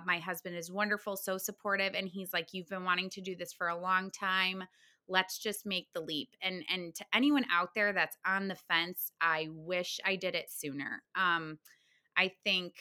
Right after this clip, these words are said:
it was, it's just been so great. I love teaching. I always say, "I don't know that I won't go back."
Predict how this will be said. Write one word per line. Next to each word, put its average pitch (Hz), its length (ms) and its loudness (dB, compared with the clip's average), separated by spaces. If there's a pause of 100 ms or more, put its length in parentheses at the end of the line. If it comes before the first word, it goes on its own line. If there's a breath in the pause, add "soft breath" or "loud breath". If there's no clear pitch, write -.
(260)
it 185 200 4
was, 180 440 -2
it's 190 240 -4
just - 460 0
been 190 200 0
so 196 320 0
great. 185 320 0
I 202 200 8
love 180 380 2
teaching. 254 560 -2
I 190 180 2
always 190 340 0
say, 180 480 4
"I 180 120 0
don't 185 280 -4
know 196 140 -2
that 180 180 0
I 175 80 2
won't 160 260 -4
go 170 160 0
back." 160 520 4